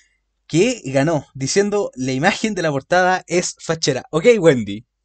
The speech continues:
ahora es el momento de saber si la cagaste o no. ¿Por qué? Porque si estás suscrita al canal, eh, la, la hiciste. O sea, literalmente, Wendy, si estás suscrita al canal, literalmente acabas de ganar. Pero, pero no, no sale, no, no sale.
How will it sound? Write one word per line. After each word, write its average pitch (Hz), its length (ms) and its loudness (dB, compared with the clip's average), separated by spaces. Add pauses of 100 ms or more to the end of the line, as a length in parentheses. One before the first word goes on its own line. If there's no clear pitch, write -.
ahora 214 220 4
es - 100 -4
el 214 60 -2
momento 214 360 0
de 196 60 0
saber 202 240 2
si 196 140 -4
la 170 100 2
cagaste 175 400 -2
o 135 60 -2
no. 101 200 -8 (320)
¿Por 135 200 -8
qué? 135 160 -2
Porque 120 200 -8
si - 100 -6
estás 196 220 -6
suscrita 196 320 -6
al 170 120 -6
canal, 226 340 0 (720)
eh, 143 340 -2
la, 147 200 -4
la 143 100 -6
hiciste. 135 480 -8
O 110 80 -12
sea, 156 300 0
literalmente, 180 720 -6 (460)
Wendy, 233 520 2
si 233 120 -4
estás 214 180 -2
suscrita 226 320 0
al 240 80 2
canal, 233 420 2
literalmente 220 840 -2
acabas 214 340 2
de 208 80 -2
ganar. 170 240 0 (1300)
Pero, 151 260 -2
pero 156 200 -6
no, 170 180 -6
no 156 160 -8
sale, 160 480 -2 (220)
no, 139 100 -8 (160)
no 151 140 -4
sale. 156 420 -4